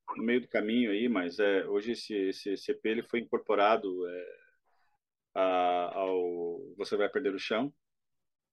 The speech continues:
Nas plataformas eles estão, eles estão juntos, né, como, como faixas bônus, né? Eu acho que o único reparo que eu faria em relação à discografia é que a, a Marcha dos Invisíveis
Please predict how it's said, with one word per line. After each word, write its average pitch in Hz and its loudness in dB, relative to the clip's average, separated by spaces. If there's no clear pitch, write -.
Nas 95 -10
plataformas 101 -2
eles 95 -4
estão, 92 -6
eles 92 -10
estão 98 -6
juntos, 107 -6
né, 98 -4
como, 90 -8
como 95 -8
faixas - -4
bônus, 101 2
né? 101 0
Eu - 8
acho - 4
que - 2
o 135 8
único 143 4
reparo 123 4
que - -12
eu - -20
faria 120 2
em 117 -4
relação 113 -4
à 104 0
discografia 107 0
é - 2
que - -2
a, 123 4
a 113 2
Marcha 117 0
dos 113 -12
Invisíveis 113 -2